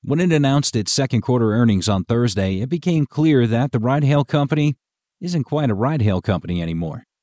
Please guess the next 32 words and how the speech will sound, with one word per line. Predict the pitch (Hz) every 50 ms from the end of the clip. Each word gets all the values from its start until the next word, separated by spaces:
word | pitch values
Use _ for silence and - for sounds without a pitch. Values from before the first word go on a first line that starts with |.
| _ _ _ _ _ -
Uber's | 185 202 180 180 143 -
a | 135
delivery | 110 110 110 127 151 143 127 110 98
service | - - 113 101 92 87 85 - -
now, | 104 90 76 71 - _ _ -
and | 98 98
one | 101 123 151
that's | 147 135 131 -
still | - - 170 170 135
losing | 110 107 104 101 101 120 120 113
plenty | - 110 120 123 120 101
of | 85 85
dough. | 87 131 131 110 82 - - _ _ _ _ _ _ _ _ _ _ _ _ _ _ -
Amid | 117 139 165 170
a | 147
pandemic | - 135 127 123 113 95 120 123 135 131 117 -
that's | 95 101 117 147 165 - -
kept | - - 135 139 - -
workplaces, | 117 127 143 143 - - 113 104 95 82 - 85 69 - -
restaurants, | 98 113 120 131 - - 139 131 139 139 131 - -
and | 101 87 80
bars | 82 107 117 117 123 120 -
closed | - - 123 120 123 135 135 120 - 117
and | 117 143
potential | - 175 - - 165 165 - - 156 127 113 101
riders | 101 113 127 156 160 127 101 98 92 -
housebound, | - - 139 151 170 - - - 95 82 80 76 - - _ _ _ _ _ _
the | - 120 123
company's | - 208 208 - 196 180 147 110 -
classic | - - - 120 123 131 175 - - 165 135 104
rides | 107 113 107 107 110 -
business | - - 98 87 78 90 98 101 107 - - -